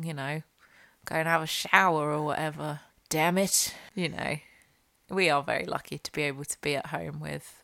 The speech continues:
with our, um, one-year-old. But in the same vein, we have to spend all of our time with a one-year-old. <laughs>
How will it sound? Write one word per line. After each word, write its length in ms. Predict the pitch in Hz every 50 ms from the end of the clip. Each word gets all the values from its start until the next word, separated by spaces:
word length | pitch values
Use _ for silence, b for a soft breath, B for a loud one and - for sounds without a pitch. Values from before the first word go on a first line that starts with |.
| _
with 220 | - 156 151 147 151
our, 280 | 147 147 143 143 143
um, 260 | 143 139 139 143 143 - _ _ _ _ _
one-year-old. 800 | - 170 160 151 147 147 147 143 143 143 143 147 147 143 - b b b b b b b b b b b _ _
But 240 | - 160 - - - _ - -
in 180 | 190 170 151
the 80 | 147 151
same 340 | - - 156 147 143 143 143
vein, 400 | 143 147 139 135 135 139 139 143 b b b b b b b b _ _ _ _ _ _ _ _ _ _
we 100 | - 170
have 160 | 156 135 - -
to 80 | -
spend 300 | - - - 151 139 139
all 140 | 143 143 135
of 100 | 131 -
our 100 | - -
time 240 | - - 147 147 156
with 120 | 160 151 151
a 40 | 151
one-year-old. 580 | 147 156 156 147 143 147 147 151 143 170 156 -
<laughs> 40 | 880